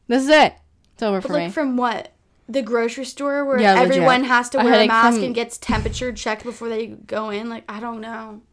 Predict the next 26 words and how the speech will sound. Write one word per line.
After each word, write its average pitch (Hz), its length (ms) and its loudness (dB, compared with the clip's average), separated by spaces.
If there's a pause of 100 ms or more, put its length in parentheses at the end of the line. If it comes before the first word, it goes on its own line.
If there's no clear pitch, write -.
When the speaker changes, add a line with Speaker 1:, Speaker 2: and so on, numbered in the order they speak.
(120)
Speaker 1:
I 196 120 -8
Speaker 2:
Maybe. 240 420 -6 (600)
Speaker 1:
know. 202 120 -8
No. 156 340 -6 (380)
It 208 100 0
was 185 160 2
in 156 80 -2
my 156 120 -8
head. - 260 -10 (320)
Speaker 2:
<laughs> - 80 -12 (840)
Speaker 1:
Or 220 60 4
I 214 120 8
Speaker 2:
I - 20 10
Speaker 1:
was 254 100 10
Speaker 2:
also 277 140 6
Speaker 1:
like 349 140 -2
Speaker 2:
think 349 180 0
I 311 60 0
had 240 240 0
the 262 40 -4
coronavirus 247 540 -6
before 226 260 -8
it 214 60 -8
was 208 160 -8
a 208 80 -12
thing. 202 380 -14